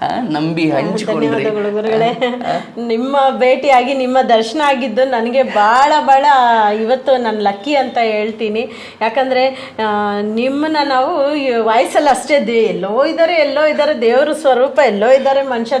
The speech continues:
Speaker 2: ದೇವ್ರು ಅಂತ ಹೇಳ್ತಿದ್ದೆ. ಯಾವತ್ತೋ ನಿಮ್ಮನ್ನ ಇವತ್ತು ಭೇಟಿ ಆದ್ನಲ್ಲ, ಈ ದಿನ ನಾನು ಯಾವತ್ತೂ ಮರೆಯಲ್ಲ ಗುರುಗಳೇ. ನಾನು ಬದುಕಿದ್ದ ನಿಮಿಷದವರೆಗೂ ನಾನು ನಿಮ್ಮ ಅಭಿಮಾನಿ.
Speaker 1: <laughs> ಅವ್ರ ದೊಡ್ಡ ಗುಣ ಅಷ್ಟೇ.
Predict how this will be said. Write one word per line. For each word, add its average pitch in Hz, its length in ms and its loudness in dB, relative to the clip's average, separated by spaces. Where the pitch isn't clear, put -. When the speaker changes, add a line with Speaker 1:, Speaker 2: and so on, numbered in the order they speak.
Speaker 2:
ದೇವ್ರು 240 340 0
ಅಂತ 269 220 -2
ಹೇಳ್ತಿದ್ದೆ. 247 800 -2
ಯಾವತ್ತೋ 254 680 4
ನಿಮ್ಮನ್ನ 240 320 -2
ಇವತ್ತು 220 480 -2
ಭೇಟಿ 226 340 -2
ಆದ್ನಲ್ಲ, 233 320 0
ಈ 220 260 -4
ದಿನ 214 220 -4
ನಾನು 208 200 -6
ಯಾವತ್ತೂ 208 360 -4
ಮರೆಯಲ್ಲ 214 420 -2
ಗುರುಗಳೇ. 208 460 -2
ನಾನು 202 200 -4
ಬದುಕಿದ್ದ 196 720 -6
ನಿಮಿಷದವರೆಗೂ 254 800 0
ನಾನು 220 400 -2
ನಿಮ್ಮ 208 200 -4
ಅಭಿಮಾನಿ. 214 300 -6
Speaker 1:
<laughs> - 1300 -8
ಅವ್ರ 180 180 2
ದೊಡ್ಡ 165 280 -4
ಗುಣ 160 300 0
ಅಷ್ಟೇ. 147 260 -4